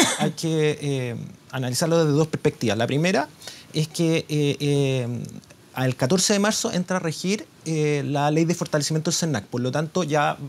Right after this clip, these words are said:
hay un conjunto de paquetes de medidas que ya entran a regir, que ya están aprobadas y que van a traer, eh, beneficios a los consumidores desde el plano de la fiscalización del, del senac. Ahora bien, la normativa de protección al consumidor en aspectos específicos debe ser mejorada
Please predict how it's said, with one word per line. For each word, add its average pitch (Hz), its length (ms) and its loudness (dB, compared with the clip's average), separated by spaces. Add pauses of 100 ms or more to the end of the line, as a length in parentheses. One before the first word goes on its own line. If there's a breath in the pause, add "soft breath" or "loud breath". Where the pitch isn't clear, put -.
hay 156 280 -2
un 156 220 -2
conjunto 170 500 -4
de 180 60 0
paquetes 170 280 0
de 175 40 2
medidas 175 320 0
que 160 160 0
ya 156 160 4
entran 165 220 -2
a 160 80 0
regir, 156 240 -2
que 104 100 -2
ya 120 100 2
están 160 200 -2
aprobadas 170 540 2 (340 loud breath)
y 135 100 -4
que 135 120 2
van 151 120 2
a 156 60 2
traer, 151 320 4
eh, 151 260 2
beneficios 151 760 -2 (260 loud breath)
a 147 100 2
los 151 80 2
consumidores 160 600 -2
desde 143 180 -4
el 127 80 -4
plano 151 200 0
de 160 60 0
la 151 80 0
fiscalización 147 720 -4
del, 139 580 -4
del 143 140 -2
senac. 123 360 -6 (460 loud breath)
Ahora 180 300 4
bien, 131 240 0 (420)
la 175 300 4
normativa 208 500 2
de 202 80 2
protección 190 360 -4
al 196 80 -8
consumidor 185 680 -6
en 170 120 -4
aspectos 180 440 -4
específicos 190 880 -2
debe 180 300 -2
ser 190 180 -4
mejorada 190 640 0